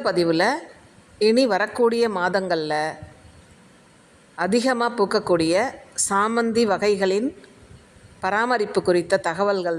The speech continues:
தாங்க பார்க்க போறோம். எங்க வீட்டு தோட்டத்துல சாமந்தி செடிகள் உங்களுக்கு ஏற்கனவே பல வீடியோக்களா கொடுக்கப்பட்ட இந்த செடிகள் நல்லா வளர்ந்துருக்கு. சின்ன சின்ன மொட்டுக்கள் வைக்க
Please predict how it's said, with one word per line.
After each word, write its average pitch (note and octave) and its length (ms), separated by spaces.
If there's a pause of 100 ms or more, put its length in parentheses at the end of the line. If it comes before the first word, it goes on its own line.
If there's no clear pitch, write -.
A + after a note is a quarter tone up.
தாங்க G3 300
பார்க்க D#3+ 260
போறோம். F3 300 (920)
எங்க B3+ 180
வீட்டு B3+ 260
தோட்டத்துல F#3 400 (1040)
சாமந்தி A3 520
செடிகள் G3 360 (1300)
உங்களுக்கு A3+ 400 (120)
ஏற்கனவே A3 460 (360)
பல A3 260
வீடியோக்களா G#3 560 (360)
கொடுக்கப்பட்ட G3 600 (300)
இந்த A3 320
செடிகள் E3+ 420 (960)
நல்லா A3 300
வளர்ந்துருக்கு. F#3+ 580 (540)
சின்ன C4 320
சின்ன B3+ 340
மொட்டுக்கள் A#3 480
வைக்க E3+ 160